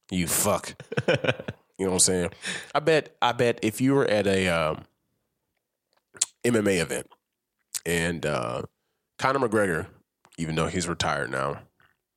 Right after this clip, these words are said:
Speaker 2: Mm.
Speaker 1: was walking past you, you would not talk shit to Con-, Conor McGregor as he walked past you, like, right to his ear to the point that he hears you. You
Speaker 2: Yeah.
Speaker 1: would not fucking do it because
Speaker 2: Mm-mm.
Speaker 1: he, why? He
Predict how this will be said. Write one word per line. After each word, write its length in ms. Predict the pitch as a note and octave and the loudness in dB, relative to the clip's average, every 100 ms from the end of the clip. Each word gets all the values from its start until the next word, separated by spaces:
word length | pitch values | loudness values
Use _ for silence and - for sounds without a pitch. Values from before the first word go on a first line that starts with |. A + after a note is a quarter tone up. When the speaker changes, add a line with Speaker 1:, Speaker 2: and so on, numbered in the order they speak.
| _ | _
Speaker 2:
Mm. 260 | G#2+ F2+ F2 F2+ | -8 -6 -8 -2
Speaker 1:
was 120 | - | 0
walking 360 | E2+ F2 F#2 F2+ | 2 2 0 0
past 400 | - B1+ - - | 2 2 0 -2
you, 180 | A1+ G1+ _ _ _ - | -6 -8 _ _ _ -4
you 100 | E2 | -2
would 140 | D2 | 0
not 260 | G2 A2 - | 2 0 2
talk 260 | C#3 G2 B2 | 2 2 2
shit 300 | - - - | 4 2 0
to 60 | |
Con-, 180 | - G#2+ - | 0 0 0
Conor 220 | - G2 F2+ | -2 0 -2
McGregor 340 | F2+ F2+ D#2 D2+ | 0 0 2 0
as 140 | F2 | 0
he 80 | E2 | 2
walked 320 | F2 D#2+ - | 4 2 2
past 380 | - F#2+ D#2 - | 0 2 0 0
you, 200 | D2 - _ - | -2 -4 _ -4
like, 160 | D#2 | -2
right 280 | - F#2+ F#2+ | 0 0 2
to 140 | - F#2 | 2 2
his 160 | E2 | 2
ear 140 | F2+ D#2 | 0 0
to 100 | F2 | -2
the 80 | |
point 220 | E2+ F#2+ E2+ | -2 -2 -2
that 100 | E2+ | -2
he 100 | F#2+ | -4
hears 360 | - G#2 D#2+ - | 0 0 0 -4
you. 120 | - - - | -8 -14 -4
You 120 | A2+ | -2
Speaker 2:
Yeah. 40 | |
Speaker 1:
would 160 | A2 G#2 | -2 0
not 300 | F#2+ - - - | 0 0 -4 -6
fucking 520 | - - F#2 - D2+ - - _ | -2 0 0 -2 -6 -10 -20 _
do 200 | G#2 B1+ | 0 0
it 120 | - - | -6 -2
because 280 | G2+ G2+ G2 | 0 2 2
Speaker 2:
Mm-mm. 40 | |
Speaker 1:
he, 60 | F#2 | 2
why? 380 | F2+ G#2 A3 C#4 - - | 0 0 0 -2 -10 -4
He 120 | F#3+ | -2